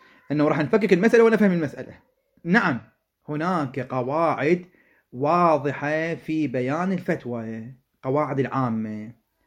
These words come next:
بل أكثر من ذلك، أن السيد الله يحفظه يشير إلى بعض القواعد من خلال المسائل نفسها. فلهذا كل اللي راح نشرحه اليوم لعله يختلف عن السابق. السابق كنا نتكلم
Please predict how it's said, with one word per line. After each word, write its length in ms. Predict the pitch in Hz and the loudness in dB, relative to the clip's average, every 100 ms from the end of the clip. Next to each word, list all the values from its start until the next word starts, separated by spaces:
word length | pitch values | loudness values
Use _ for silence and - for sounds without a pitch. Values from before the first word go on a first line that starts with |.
| _ _ _ _ - | _ _ _ _ -10
بل 240 | 131 196 190 | 2 4 4
أكثر 360 | 220 - 170 | 0 0 2
من 200 | 143 131 | 2 0
ذلك، 580 | 120 117 110 - 107 - _ _ _ | 0 -2 -6 -8 -12 -14 _ _ _
أن 200 | 139 143 | -4 -2
السيد 440 | 147 143 202 214 165 | -2 0 2 2 0
الله 180 | 143 127 | -2 -2
يحفظه 320 | 135 123 135 | -4 -2 -2
يشير 460 | 127 131 214 196 | -2 -4 0 0
إلى 280 | 131 143 135 | 2 -2 -2
بعض 240 | 156 208 214 | 0 0 0
القواعد 400 | 208 190 214 190 | 0 2 2 0
من 140 | 151 | -4
خلال 680 | 143 156 208 226 226 226 - - | -4 0 2 2 0 -2 -10 -8
المسائل 520 | 139 135 185 220 226 | -8 -2 0 2 0
نفسها. 680 | 139 131 - 120 117 117 131 _ _ _ _ _ _ _ _ _ _ _ _ - | -2 -6 -8 -8 -6 -8 -14 _ _ _ _ _ _ _ _ _ _ _ _ -6
فلهذا 340 | 143 202 202 | 0 2 2
كل 160 | 180 233 | 2 0
اللي 360 | 214 180 160 | 2 4 4
راح 140 | 147 147 | 4 0
نشرحه 440 | 143 139 160 160 | -2 0 0 -2
اليوم 420 | 151 196 247 247 | 0 2 2 0
لعله 360 | 156 139 147 156 | 0 -4 0 2
يختلف 280 | 220 - 202 | 2 0 0
عن 160 | 180 | 0
السابق. 440 | 147 - 131 120 - | -2 -2 -2 -2 -6
السابق 400 | 131 220 196 196 | -4 -2 0 0
كنا 240 | 208 196 | 0 2
نتكلم 520 | 175 - 196 208 220 | 0 0 0 2 2